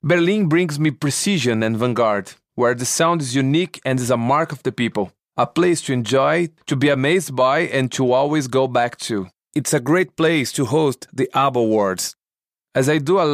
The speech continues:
lot of research on sound, my interest attending workshops is always about things outside that context that will add parallel knowledge.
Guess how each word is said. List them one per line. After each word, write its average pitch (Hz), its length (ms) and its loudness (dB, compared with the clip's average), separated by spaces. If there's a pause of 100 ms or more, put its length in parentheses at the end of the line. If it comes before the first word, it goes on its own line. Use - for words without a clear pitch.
lot 175 200 0
of 139 160 -4
research 147 500 0
on 135 220 0
sound, 117 540 -2 (120)
my 135 120 0
interest 160 520 0
attending 151 500 0
workshops 147 600 0
is 127 240 -4
always 151 440 2
about 120 300 0
things 139 480 -4
outside 170 540 0
that 131 260 -2
context 143 600 -2
that 127 180 0
will 139 260 0
add 143 380 -2
parallel 127 440 2
knowledge. 98 560 -2